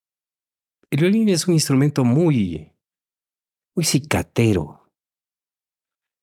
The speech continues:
A diferencia del piano y la guitarra, siempre digo esto, eh, el violín, eh, se cierra y no abre su sonido fácilmente. Hay que buscar la nota.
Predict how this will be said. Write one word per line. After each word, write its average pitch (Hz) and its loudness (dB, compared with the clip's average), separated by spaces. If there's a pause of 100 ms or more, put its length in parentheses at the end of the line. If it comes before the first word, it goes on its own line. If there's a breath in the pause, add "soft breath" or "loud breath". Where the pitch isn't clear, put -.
(260)
A 110 -4
diferencia 127 0
del 92 0
piano 104 0
y - -2
la 82 -2
guitarra, 82 -2
siempre 90 -4
digo 85 0
esto, - -6 (1300 loud breath)
eh, 85 -4
el 104 2
violín, 113 2 (140)
eh, 101 2
se 113 -2
cierra 110 -2 (680)
y 123 -2
no 120 2
abre 120 0
su 104 -2
sonido 98 0
fácilmente. - -6 (1040)
Hay 131 -4
que 135 0
buscar 120 0
la 107 0
nota. 113 -2